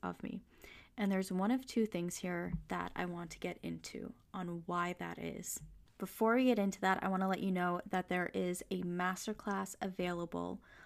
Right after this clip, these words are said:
on how to identify and embody the highest version of yourself. So it's just one hour, and it gives you a whole bunch of different journal prompts, and it's also a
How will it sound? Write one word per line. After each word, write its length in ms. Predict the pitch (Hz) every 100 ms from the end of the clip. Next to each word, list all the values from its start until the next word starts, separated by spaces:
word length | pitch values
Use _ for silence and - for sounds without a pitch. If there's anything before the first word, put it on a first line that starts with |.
| - -
on 140 | 185
how 420 | 185 190 185 185 208
to 480 | - - 190 180 185 - _ -
identify 840 | 190 170 196 185 196 233 226 240 262 - - -
and 100 | 196
embody 680 | 190 185 175 175 180 190 - - -
the 80 | 185
highest 480 | - 185 180 -
version 340 | - 180 180 175 -
of 260 | 175 175
yourself. 840 | - 175 165 165 - - 175 90 -
So 160 | -
it's 100 | 196
just 220 | - 190 190
one 320 | 180 175 202
hour, 300 | 190 170 185
and 180 | 226 202
it 200 | 175 -
gives 340 | 185 175 -
you 240 | 214 226 233 - - -
a 100 | -
whole 440 | 185 196 202 240 240
bunch 380 | 190 185 180 -
of 260 | 185 170 -
different 540 | 180 175 180 175 175
journal 360 | - 175 180 180
prompts, 680 | - - 175 185 262 - - - - -
and 340 | - 190 185 175
it's 140 | 190
also 280 | 180 175
a 20 | 196